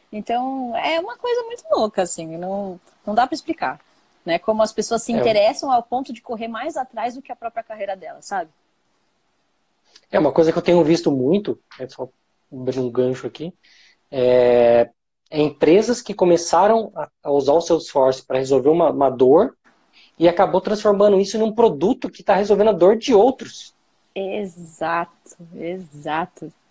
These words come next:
Speaker 1: Exato.
Speaker 2: É, e,
Speaker 1: Marketing
Speaker 2: e a
Speaker 1: Cloud foi
Speaker 2: plataforma
Speaker 1: isso, né?
Speaker 2: Exato.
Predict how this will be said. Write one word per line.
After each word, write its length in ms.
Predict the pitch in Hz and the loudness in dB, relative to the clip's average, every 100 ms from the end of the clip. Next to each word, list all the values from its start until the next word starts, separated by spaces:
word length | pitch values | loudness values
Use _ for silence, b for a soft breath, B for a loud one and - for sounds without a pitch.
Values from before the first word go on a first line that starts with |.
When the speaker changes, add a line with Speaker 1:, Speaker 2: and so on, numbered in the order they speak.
| _ _ _ _ - | _ _ _ _ -8
Speaker 1:
Exato. 800 | 165 208 226 185 170 160 165 151 | -4 -2 -4 -4 0 0 2 2
Speaker 2:
É, 40 | |
e, 40 | |
Speaker 1:
Marketing 540 | 123 202 254 330 - 247 | 2 0 0 -4 0 2
Speaker 2:
e 40 | |
a 60 | - | 4
Speaker 1:
Cloud 300 | 214 240 247 | 4 4 0
foi 240 | - 147 | 2 4
Speaker 2:
plataforma 80 | 180 | 4
Speaker 1:
isso, 200 | - 294 | 2 -2
né? 220 | 262 269 - _ _ _ _ _ _ _ | -6 -8 -14 _ _ _ _ _ _ _
Speaker 2:
Exato. 460 | 165 185 185 180 | -8 -4 -4 -4